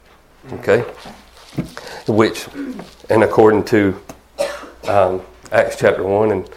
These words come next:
Speaker 2: verse twelve, it's about a Sabbath day's journey, not exactly a Sabbath day's journey, okay?
Speaker 1: Mm, mm.
Speaker 2: In other words, one could travel within the city walls freely,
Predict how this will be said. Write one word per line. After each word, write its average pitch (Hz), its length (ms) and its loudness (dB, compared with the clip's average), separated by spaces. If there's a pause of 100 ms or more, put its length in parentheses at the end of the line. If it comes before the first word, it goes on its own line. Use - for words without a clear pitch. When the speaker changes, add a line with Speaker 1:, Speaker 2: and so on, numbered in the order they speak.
(260)
Speaker 2:
verse 104 220 2
twelve, 110 320 4
it's 104 180 -4
about 120 460 2
a - 60 -2
Sabbath 92 440 -4
day's 92 260 -2
journey, 90 300 -4
not 90 260 0
exactly 101 540 0
a 90 60 -4
Sabbath 90 420 -4
day's 92 240 -2
journey, 95 300 -2 (200)
okay? 107 300 2
Speaker 1:
Mm, 123 120 -10 (280)
mm. - 960 -12
Speaker 2:
In 120 80 8
other 175 180 8
words, 127 320 6
one 147 200 8
could - 120 -2
travel 139 360 6
within 113 280 6
the 143 120 6
city 143 240 4
walls 123 360 6
freely, 151 540 4